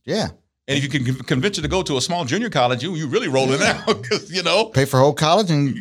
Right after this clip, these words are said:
Speaker 1: buy yourself a eighty-six Ford Tempo.
Speaker 2: That's what you're, I go, "Well, yeah." <laughs> Or, or get the, uh, the tricked out Pacer.
Speaker 1: Yeah.
Speaker 2: Nineteen seventy-four. That's a ride right there, mister. Uh, Missouri Governor Mike Parson is telling folks, you know, there was eleven hundred, eleven thousand three hundred people who were overpaid unemployment.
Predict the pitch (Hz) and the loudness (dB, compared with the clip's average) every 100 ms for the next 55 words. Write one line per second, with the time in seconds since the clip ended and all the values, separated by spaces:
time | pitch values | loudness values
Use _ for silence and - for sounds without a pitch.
0 | 123 123 127 151 170 190 190 160 139 104 | -10 -4 0 2 4 2 4 2 0 -2
1 | 147 165 196 180 220 220 220 277 - - | -2 0 -2 -2 0 0 2 0 0 0
2 | 117 - 135 143 147 120 110 104 98 95 | 0 0 -2 0 2 2 0 -2 -4 -6
3 | 98 90 101 151 320 - - _ _ _ | -8 -6 0 2 0 -4 -16 _ _ _
4 | _ _ _ - - - _ _ _ _ | _ _ _ -8 -8 -10 _ _ _ _
5 | _ - 107 107 110 98 120 101 95 87 | _ -6 -4 0 0 2 0 0 0 0
6 | 82 - 117 101 95 85 113 139 87 - | -2 -2 -2 0 0 0 -2 -4 -6 -10
7 | - 95 110 92 - _ 90 92 90 87 | -6 2 4 4 -2 _ -8 -6 -6 -4
8 | 92 82 82 - - 92 _ _ _ _ | -4 -4 -8 -10 -10 -16 _ _ _ _
9 | _ 67 71 71 67 76 - - - - | _ -12 -12 -12 -10 -10 -10 -16 -20 -20
10 | - - - - - _ _ _ _ - | -20 -20 -20 -20 -20 _ _ _ _ -20
11 | _ _ _ - 113 120 127 135 185 156 | _ _ _ -2 2 4 4 4 4 4
12 | 160 143 143 120 156 160 120 113 110 110 | 2 4 2 2 2 2 2 2 2 0
13 | 107 139 127 117 110 123 123 160 156 156 | 0 2 2 2 0 0 0 -2 0 2
14 | 143 135 202 180 180 131 165 196 196 165 | 2 2 0 0 -2 0 0 0 -2 -2
15 | 156 135 151 147 143 120 101 110 117 117 | -2 -6 -4 -4 -6 -6 -6 -6 -4 -4
16 | - 135 127 117 123 117 104 98 113 78 | -2 -4 -4 -6 -4 -4 -6 -10 -12 -12